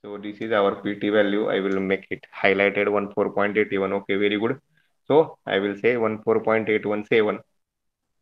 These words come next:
I will modify it somewhat, one four point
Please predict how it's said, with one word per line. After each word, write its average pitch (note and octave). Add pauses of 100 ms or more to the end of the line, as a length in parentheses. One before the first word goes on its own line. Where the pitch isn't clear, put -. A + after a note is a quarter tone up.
(600)
I G#2+
will G#2
modify G#2+
it A2
somewhat, G#2+ (100)
one G#2
four G#2+
point G2+